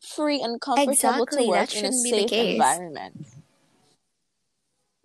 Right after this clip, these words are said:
Speaker 2: Personally, I just, I think it's so strange that you as an
Speaker 1: Right.
Speaker 2: adult,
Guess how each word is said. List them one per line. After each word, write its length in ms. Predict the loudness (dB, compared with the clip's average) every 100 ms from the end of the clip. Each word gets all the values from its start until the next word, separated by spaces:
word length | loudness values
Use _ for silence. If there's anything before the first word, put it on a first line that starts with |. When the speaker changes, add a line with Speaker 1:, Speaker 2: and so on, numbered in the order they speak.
| _ _ _ _ _ _ _ _ _ _ _ _ _ _ _ _ _ _ _ _ _ _ _ _ _ _ -20 _ _ -16
Speaker 2:
Personally, 720 | -4 -2 2 0 0 -2 -2 -2 -2
I 160 | -2
just, 320 | -4 -8 -10 -4
I 120 | -2
think 360 | -2 -6 -6 -4
it's 180 | -4 -2
so 160 | -2 -2
strange 1000 | -2 -2 0 -2 -2 -6 -10 -12 -10 -12 _ _ -20 _
that 420 | 0 4 6 4 0 _ _ _ _ -12
you 380 | -6 -4 -2 0
as 200 | 0 -2
an 100 | -4
Speaker 1:
Right. 100 | -4
Speaker 2:
adult, 400 | -4 -6 -8